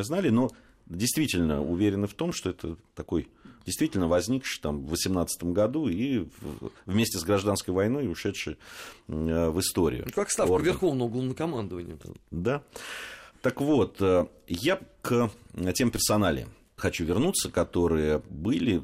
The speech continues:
Speaker 1: И если вот посмотреть, там, ну, вот мы говорили уже о председателях, о заместителях председателя, о главкомах вооруженных сил, которые входили в систему Реввоенсовета. Интересная вещь.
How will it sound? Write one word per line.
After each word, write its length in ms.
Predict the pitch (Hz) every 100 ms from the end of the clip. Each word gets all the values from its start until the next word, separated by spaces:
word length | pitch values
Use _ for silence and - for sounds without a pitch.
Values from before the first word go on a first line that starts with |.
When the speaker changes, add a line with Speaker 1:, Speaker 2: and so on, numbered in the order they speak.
| -
Speaker 1:
И 180 | 80 - -
если 220 | 107 127
вот 160 | 110 -
посмотреть, 680 | 113 123 123 165 180 - -
там, 180 | 82 78
ну, 100 | 101
вот 160 | 87 87
мы 120 | 85
говорили 340 | 90 92 85
уже 180 | 78 82
о 40 | 76
председателях, 760 | 78 - 101 165 151 80 -
о 40 | 80
заместителях 600 | 85 87 - 165 101 -
председателя, 920 | 87 82 87 87 80 - 71 69 64 - - -
о 120 | -
главкомах 760 | 78 87 - 143 151 113 90 -
вооруженных 560 | 85 82 85 82 80 -
сил, 360 | - 82 76
которые 340 | 67 - 69 67
входили 380 | - 80 78 67
в 80 |
систему 420 | - - - 71 71
Реввоенсовета. 880 | 76 71 71 71 78 76 67 - - - - -
Интересная 540 | 107 113 170 226 139 120
вещь. 360 | 90 - -